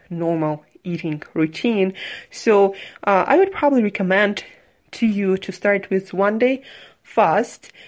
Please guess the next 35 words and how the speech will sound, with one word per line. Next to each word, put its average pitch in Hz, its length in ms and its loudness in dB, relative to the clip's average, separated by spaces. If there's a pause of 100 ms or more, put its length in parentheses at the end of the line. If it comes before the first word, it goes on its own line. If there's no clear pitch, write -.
(180)
and 180 440 2
having 233 520 2 (160)
one 196 320 0
high 180 340 0
calorie 180 480 0
day, 214 300 4
one 185 240 0
high 180 280 -4
carb 220 420 0
day 185 160 2
when 175 180 -4
you 175 100 -2
allow 175 280 2
yourself 175 500 0
to - 80 -10
eat 170 140 -4
foods 185 320 -4
that 156 180 -6
you 170 80 -4
were 160 140 -4
missing 214 520 0 (400)
right 190 240 2
before 185 280 -2
that 170 180 -2
fast. 180 480 0
That's 196 220 -2
what 196 100 0
I 175 120 2
also 180 420 -2
used 180 360 -6
to 180 60 -10
do 175 320 -2
a 160 80 2
lot. 208 340 2 (340)
So, 170 380 0